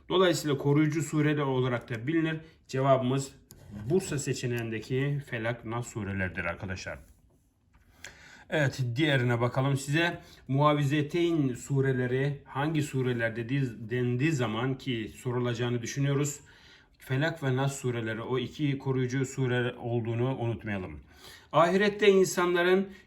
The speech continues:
günah ve sevaplarının, iyilik ve kötülüklerinin tartılacağı, e, manevi teraziye ne denir ifadesi var. Terazinin biraz önce mizan olduğunu da söyledik. Günahları, sevapları gramı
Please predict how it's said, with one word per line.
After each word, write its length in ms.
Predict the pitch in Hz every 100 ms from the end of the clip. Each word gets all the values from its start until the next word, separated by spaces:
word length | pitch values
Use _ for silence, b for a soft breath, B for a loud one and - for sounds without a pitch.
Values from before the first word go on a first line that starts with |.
| -
günah 380 | 135 165 196 156
ve 100 | 139
sevaplarının, 880 | - 135 135 135 123 110 110 127 - B B
iyilik 420 | 147 165 185 -
ve 120 | 160 143
kötülüklerinin 760 | 147 143 151 143 143 135 147
tartılacağı, 760 | 139 127 123 131 127 117 120
e, 280 | 127 - 104 113 104 - -
manevi 720 | 123 113 131 139 147 165 190
teraziye 760 | - 139 131 127 113 135 156 156 B _
ne 340 | 107 123 190 185
denir 240 | 156 147
ifadesi 500 | 135 - 131 127 123
var. 160 | 143 139
Terazinin 600 | 135 131 135 135 147 135
biraz 160 | 131
önce 200 | 117 120
mizan 480 | 127 120 127 120 139
olduğunu 340 | 131 113 113 107
da 80 |
söyledik. 480 | 95 104 104 123 135 B B B 170
Günahları, 640 | 180 160 117 113 107 101
sevapları 560 | - 147 127 - 117
gramı 380 | 120 123 127 135